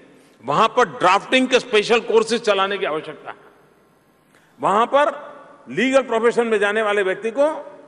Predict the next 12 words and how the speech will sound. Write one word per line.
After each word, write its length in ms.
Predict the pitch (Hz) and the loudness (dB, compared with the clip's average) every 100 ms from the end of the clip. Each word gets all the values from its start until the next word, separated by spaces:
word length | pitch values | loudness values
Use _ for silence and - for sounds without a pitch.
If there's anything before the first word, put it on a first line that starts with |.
| - _ - | -20 _ -6
एक्ट 360 | 165 220 165 139 | -2 -2 -6 -4
draft 460 | 170 226 - - | 0 2 0 -4
करना, 560 | 190 180 180 110 - - - - - | -6 -2 -2 -2 -8 -20 -20 -20 -16
उसका 280 | 147 - 190 | -12 -2 0
भी 140 | 190 | 2
एक 120 | 196 | 0
professionally 840 | 175 156 185 - 190 175 160 123 - | 0 -2 -2 -4 -4 -2 -2 -6 -12
उसकी 200 | - 180 | -10 -8
training 380 | - 160 185 151 | -2 0 -2 -2
जरूर 180 | 165 156 | -2 -2
होना 200 | 170 156 | -4 -4
जरूरी 420 | 135 160 170 | -4 -6 -8